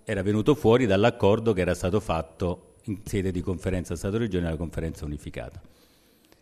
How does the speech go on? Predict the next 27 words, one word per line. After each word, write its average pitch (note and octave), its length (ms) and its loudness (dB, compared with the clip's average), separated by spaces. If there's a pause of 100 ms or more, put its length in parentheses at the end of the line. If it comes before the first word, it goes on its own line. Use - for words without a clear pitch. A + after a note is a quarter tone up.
Il C3 140 -6
problema D3+ 340 2
è - 20 0
che A2+ 120 2
poi C3 140 4
è - 20 6
intervenuta G#2 420 4
la F#2+ 80 4
legge G2+ 280 0
di D#2+ 100 -6
stabilità. G2+ 840 -2 (100)
La F2+ 80 -6
legge G2 220 -2
di G#2 40 -2
stabilità B2 880 -4 (600)
ha A2+ 80 -4
fatto G2+ 360 -2
in G#2+ 140 0
primis E3+ 760 -2 (260)
un D#3 180 0
taglio A#2+ 320 2
di A2+ 120 0
risorse G#2 420 -2
finanziarie G2+ 760 -2
alle F2+ 300 -2
province, A2+ 640 -4 (1080)
ipotizzando D3+ 1300 2